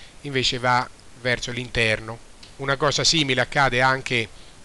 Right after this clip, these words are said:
eh, su-, sui por-, ai portatori che si trovano su questi altri due lati. I portatori in particolare che stanno qui subiscono delle forze verso di noi, sempre più deboli man mano che ci avviciniamo al centro,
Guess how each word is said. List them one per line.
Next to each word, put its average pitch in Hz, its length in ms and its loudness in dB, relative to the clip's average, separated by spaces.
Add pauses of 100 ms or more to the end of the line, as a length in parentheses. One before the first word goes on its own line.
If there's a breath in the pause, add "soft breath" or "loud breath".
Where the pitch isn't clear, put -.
eh, 113 520 -4
su-, - 160 -6
sui 131 220 -8
por-, 131 240 -8
ai 127 140 2
portatori 160 580 0
che 123 120 -2
si 151 160 2
trovano 135 420 0
su 117 160 -10
questi - 260 -6
altri 117 280 -2
due 185 140 0
lati. 120 480 0 (500 loud breath)
I 123 60 -12
portatori 131 520 -2
in - 60 -6
particolare 123 600 0
che 113 80 -4
stanno 120 320 -6
qui 139 200 -4
subiscono 120 540 -6
delle 113 220 -6
forze 117 600 -4
verso 110 340 -6
di 175 120 -2
noi, 151 560 -2
sempre 113 420 -4
più 110 200 -12
deboli 113 420 0
man 107 160 -8
mano 113 280 -4
che 101 120 -10
ci - 100 -6
avviciniamo 113 460 -8
al 180 80 -6
centro, 139 500 -4